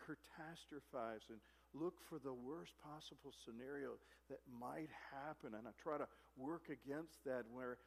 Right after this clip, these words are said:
God is calling me to a huge faith to see the possibilities, not the problems. But you know, if I've, if I've been schooled in that,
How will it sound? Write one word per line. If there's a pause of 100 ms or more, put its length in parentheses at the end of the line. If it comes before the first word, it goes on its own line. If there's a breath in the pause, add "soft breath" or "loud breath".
(420 loud breath)
God
is
calling
me
to
a
huge (140)
faith (720 loud breath)
to
see
the
possibilities,
not
the
problems. (1500 soft breath)
But
you
know,
if
I've, (280 loud breath)
if
I've
been
schooled
in
that,